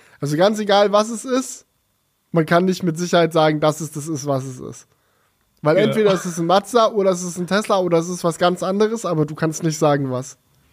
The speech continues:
Speaker 2: Ja.
Speaker 1: Die Verwirrung ist auf jeden Fall am Start.
Speaker 2: Ja, aber das fand ich sehr, sehr, sehr spannend. Ich glaub, jetzt sind wir durch die Kommentare durch, oder habe ich einen vergessen?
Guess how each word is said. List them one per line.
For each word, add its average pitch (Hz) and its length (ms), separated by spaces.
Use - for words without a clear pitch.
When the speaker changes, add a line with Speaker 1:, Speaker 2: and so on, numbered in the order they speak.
Speaker 2:
Ja. 175 200
Speaker 1:
Die 156 80
Verwirrung 196 500
ist 175 140
auf 156 80
jeden 170 220
Fall 156 160
am 143 120
Start. 127 400
Speaker 2:
Ja, 160 240
aber 160 160
das 165 160
fand 160 200
ich 151 80
sehr, 151 320
sehr, 143 180
sehr 135 120
spannend. 135 480
Ich 156 100
glaub, 214 140
jetzt 285 160
sind 294 80
wir 254 80
durch 240 120
die 208 120
Kommentare 190 480
durch, 185 180
oder 139 120
habe 131 100
ich 143 100
einen 139 140
vergessen? 135 420